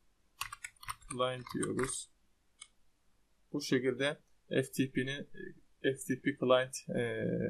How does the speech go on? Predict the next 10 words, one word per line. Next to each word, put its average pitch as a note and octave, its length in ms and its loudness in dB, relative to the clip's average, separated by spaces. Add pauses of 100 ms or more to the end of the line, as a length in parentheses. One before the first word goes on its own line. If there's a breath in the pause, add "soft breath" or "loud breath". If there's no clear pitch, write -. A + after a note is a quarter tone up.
yapısını B2 600 0
Windows B2+ 420 -4
makine B2 280 0
üzerinden A#2+ 420 2
açıyoruz. B2+ 500 0 (420)
Eğer C#3 280 8
bu E3 80 -2
şekilde D3 320 2
açılmazsa D#3 600 4
arkadaşlar C3 580 2